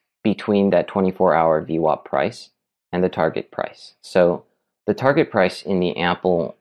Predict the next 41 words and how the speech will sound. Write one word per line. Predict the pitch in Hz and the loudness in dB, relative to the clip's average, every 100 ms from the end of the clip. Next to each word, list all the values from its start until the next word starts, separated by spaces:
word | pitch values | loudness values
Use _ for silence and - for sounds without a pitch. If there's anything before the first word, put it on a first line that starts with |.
| _ | _
uh, | 82 73 71 | -2 -2 -2
fourth | - 85 82 | -2 -2 -2
protocol | - 85 80 73 69 67 - | -2 -2 0 -2 -4 -6 -10
is | - 82 80 - | -4 -4 -4 -6
the | 92 | -8
C | - 113 | -2 -2
P | 107 110 | 0 0
I | 90 | 0
adjusted | 82 - 73 - 76 - | -2 -4 -4 -4 -8 -6
twenty | - 85 82 | -6 -2 -2
nineteen | 73 69 - 73 67 - _ | -2 -6 -8 -8 -8 -14 _
dollar. | 71 60 50 - _ _ _ _ _ _ | 0 0 -4 -12 _ _ _ _ _ _
So | - 92 90 - - | 2 4 4 -2 -2
to | 107 | 0
give | 92 107 | 4 2
you | 101 98 | 4 2
an | 92 | 2
example, | 85 95 95 95 82 87 - | 0 0 0 0 -2 -2 -8
let's | 87 107 - | -2 -2 0
just | 120 - | -4 2
say | 98 90 | 2 2
Amples | 87 90 92 | 0 -4 -4
are | 85 | -4
trading | - 90 80 80 | -4 -2 0 -2
at | 69 | -4
greater | - 78 65 | -2 -2 -2
than | 67 | -4
a | - | -4
dollar. | 69 | -2
Say | - 147 123 | 0 2 2
they're | - 98 | 2 -2
trading | - 92 | 0 -2
at | 82 | -2
two | - 98 | -4 -4
dollars, | - - - - _ _ - | -4 -12 -16 -18 _ _ -8
right? | 67 - | -6 -6
So | - 85 - | 0 0 2
if | 95 | -4
the | - | -2
difference | 92 123 127 123 - | 0 0 0 -4 -2
between | 95 - 101 95 | -6 0 2 2